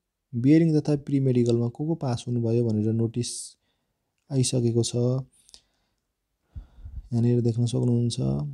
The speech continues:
पुजारी हुँदा अमलदार कर्मचारीमा चाहिँ बियरिङ तथा प्रिमेडिकलमा को को पास हुनुभयो भनेर, अ, नोटिस चार गते आएको थियो। यहाँनिर देख्न सक्नुहुन्छ,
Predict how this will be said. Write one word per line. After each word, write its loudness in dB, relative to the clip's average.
पुजारी 6
हुँदा 4
अमलदार 2
कर्मचारीमा 0
चाहिँ -4
बियरिङ 4
तथा 0
प्रिमेडिकलमा 2
को -4
को 2
पास -4
हुनुभयो 0
भनेर, -2
अ, -4
नोटिस -2
चार 2
गते 2
आएको 0
थियो। -4
यहाँनिर 0
देख्न 0
सक्नुहुन्छ, -2